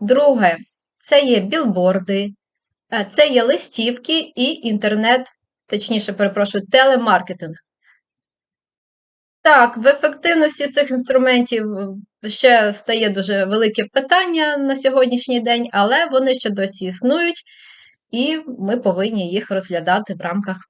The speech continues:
нашого курсу. Які ще бувають зараз види? Звичайна реклама, так, і так звана,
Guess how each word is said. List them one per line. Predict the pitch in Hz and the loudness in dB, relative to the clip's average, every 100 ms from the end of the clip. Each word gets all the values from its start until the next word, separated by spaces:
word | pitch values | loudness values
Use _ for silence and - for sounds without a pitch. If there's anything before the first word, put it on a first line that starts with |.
| _ | _
нашого | 202 196 - 233 196 | 0 2 2 -2 -4
курсу. | 196 175 165 - - _ _ _ _ _ _ _ _ _ - | -6 -8 -10 -14 -20 _ _ _ _ _ _ _ _ _ -4
Які | 233 285 | -2 0
ще | - | 2
бувають | 220 214 208 190 | 2 2 2 2
зараз | 196 190 - | 0 -2 -4
види? | 185 180 175 - _ _ - - | -6 -6 -6 -12 _ _ -20 -18
Звичайна | 208 214 269 233 208 208 277 | -4 0 2 2 2 2 0
реклама, | 339 339 339 339 330 320 320 320 | -2 0 0 2 2 0 -2 2
так, | 294 294 302 - - _ - | 4 4 4 -8 -20 _ -8
і | 262 302 302 | -6 -6 0
так | 247 262 254 - - - | 2 2 0 -10 -18 -16
звана, | 202 214 240 240 226 214 | -6 0 2 2 -2 -2